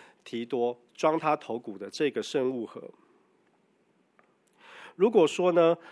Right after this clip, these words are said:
这一个代代相传下来，被建立起来的圣提多教堂，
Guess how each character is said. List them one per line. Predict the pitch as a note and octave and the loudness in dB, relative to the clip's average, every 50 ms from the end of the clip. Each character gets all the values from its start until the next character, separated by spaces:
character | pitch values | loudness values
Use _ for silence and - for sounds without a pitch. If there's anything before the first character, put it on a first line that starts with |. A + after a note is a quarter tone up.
| - - _ - _ | -20 -20 _ -20 _
这 | - A3+ A3+ G#3 | 2 6 6 6
一 | F#3+ E3 | 6 4
个 | D#3 - D#3+ D3 C3+ B2 A2+ - - _ _ _ _ _ | 0 0 2 2 2 2 0 -4 -14 _ _ _ _ _
代 | _ G3+ F#3+ F3+ | _ 0 0 2
代 | F#3 F#3 E3+ | 2 0 0
相 | D#3+ - E3+ D#3 D#3+ E3 | 0 0 0 0 0 -2
传 | - - A#2+ A2 | -4 -6 -8 -8
下 | A2+ - - F3 D#3 C3 A#2 | -8 -6 -2 -2 0 0 -2
来， | A2 G2+ F#2+ F#2+ F#2+ F#2 - _ _ _ _ _ _ _ _ _ | -4 -6 -8 -10 -12 -12 -16 _ _ _ _ _ _ _ _ _
被 | _ F3 E3+ D#3+ | _ -4 -4 -2
建 | - G3+ F#3 F3 | 0 0 0 2
立 | F3 E3 | 0 -2
起 | D#3 - - A2 | -4 -6 -8 -6
来 | G#2+ G#2 A2 | -6 -4 -4
的 | A2+ A2+ A2 | -4 -4 -6
圣 | - - A3 G3 D#3+ D3+ | -2 0 2 2 2 0
提 | - - B2 B2 | -6 -10 -12 -8
多 | B2 C#3+ C3 C3 C#3 C#3 | -4 -2 -2 -2 -2 -2
教 | - F#3 E3+ C3+ A#2 | 0 0 2 2 0
堂， | G#2+ - G#2+ F2+ F#2 F#2+ | -2 -6 -12 -12 -12 -16